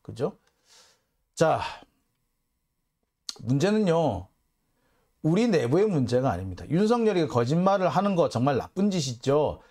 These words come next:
정권 자체가, 에? 국가 안보를 두고 거짓말을 하고 있는 겁니다.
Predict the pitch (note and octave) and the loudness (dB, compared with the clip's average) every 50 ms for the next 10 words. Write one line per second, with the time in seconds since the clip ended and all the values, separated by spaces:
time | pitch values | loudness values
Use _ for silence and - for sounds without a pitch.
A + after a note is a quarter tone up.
0 | _ _ - - D#3+ F3 E3 - G3+ G#3 G3 E3+ - F3+ - - F3 D#3 D3 C3+ | _ _ 0 0 0 0 2 0 0 0 2 0 0 -2 0 0 0 2 2 0
1 | A2+ F#2 E2 - _ _ _ _ _ _ _ - B2 B2+ C3+ C#3+ C#3+ _ _ _ | 0 -2 -6 -10 _ _ _ _ _ _ _ -8 -4 -4 -4 -4 -6 _ _ _
2 | _ _ _ _ _ _ _ - - G3 F3+ A#3 G3+ E3 A#2+ B2 B2+ C#3+ D3 F3 | _ _ _ _ _ _ _ -4 -2 0 2 2 2 2 2 0 0 2 0 2
3 | F#3 F#3+ F#3+ F#3 F3+ E3 C#3+ - - _ _ - D#3+ E3+ D#3 D3+ C3+ C#3+ C#3+ B2 | 2 2 2 2 0 0 -2 -4 -6 _ _ -4 -2 0 2 2 2 2 0 0
4 | F#2+ - - _ _ _ _ _ _ _ _ _ _ _ _ _ _ _ _ _ | -2 -6 -10 _ _ _ _ _ _ _ _ _ _ _ _ _ _ _ _ _
5 | - - G2+ G#2+ B2 A#2+ D#3+ F3 F3+ F#3+ G#3 A3 G#3+ F#3+ F3 D#3 C#3+ B2+ A2+ G2+ | -6 -2 0 0 0 0 0 0 2 2 2 2 2 2 0 0 0 0 -2 -2
6 | F#2+ G2+ G2 F#2+ F#2 E2 D#2 D2+ - - - | -4 -6 -6 -8 -10 -12 -12 -14 -18 -20 -20